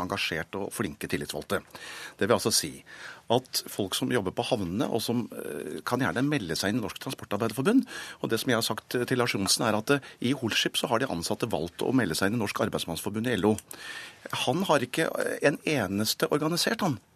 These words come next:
i Holship. Hadde han hatt noen organiserte der, så ville han for eksempel kunnet brukt streikevåpenet, slik at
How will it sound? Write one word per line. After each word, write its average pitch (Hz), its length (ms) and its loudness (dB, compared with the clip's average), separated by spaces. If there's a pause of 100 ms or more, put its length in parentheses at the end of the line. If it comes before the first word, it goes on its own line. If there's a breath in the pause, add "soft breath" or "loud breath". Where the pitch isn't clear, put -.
(100)
i 135 300 0 (140)
Holship. - 340 4 (440 loud breath)
Hadde 151 180 4
han 143 240 0
hatt - 480 -4
noen 147 180 2
organiserte 139 500 2
der, 220 140 2 (240 loud breath)
så - 80 -12
ville 165 160 6
han 123 140 4
for 139 100 2
eksempel 120 260 0
kunnet 127 220 0
brukt 113 220 -4
streikevåpenet, 87 920 0 (260 loud breath)
slik 117 200 0
at 120 80 0